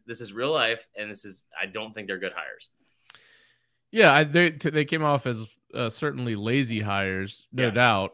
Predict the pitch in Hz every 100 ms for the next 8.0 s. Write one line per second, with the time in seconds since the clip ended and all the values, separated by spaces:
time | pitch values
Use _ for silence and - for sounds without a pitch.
0 | - 131 131 151 143 147 135 120 - -
1 | 127 117 131 127 123 127 123 120 107 123
2 | 120 120 110 117 117 117 113 113 113 104
3 | 127 - 117 113 110 101 113 113 107 101
4 | - 123 113 113 101 98 120 123 104 98
5 | - _ _ _ _ _ _ _ 127 131
6 | 131 123 - 131 131 - - 135 - 131
7 | - 131 123 127 123 120 110 120 -